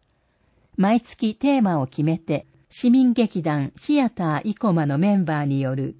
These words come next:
絵本、紙芝居の読み語りと限定スイーツが楽しめる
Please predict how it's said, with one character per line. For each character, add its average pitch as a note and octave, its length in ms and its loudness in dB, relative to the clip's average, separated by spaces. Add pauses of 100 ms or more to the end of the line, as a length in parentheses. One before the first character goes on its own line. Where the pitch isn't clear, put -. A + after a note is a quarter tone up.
(240)
絵 A3+ 140 0
本、 F#3+ 400 0 (100)
紙 B3+ 280 2
芝 C4+ 320 -2
居 G#3+ 80 2
の D3+ 140 2
読 D3 120 2
み G#3 140 2
語 G#3+ 120 0 (160)
り F3+ 140 -2
と D#3 400 -6
限 B3 240 -2
定 C4+ 240 0
ス - 180 -8
イ C4 140 2
ー A#3 40 -2
ツ - 120 -12
が D3+ 140 -2
楽 E3 260 -2
し - 160 -10
め E3+ 180 -2
る C3 200 -6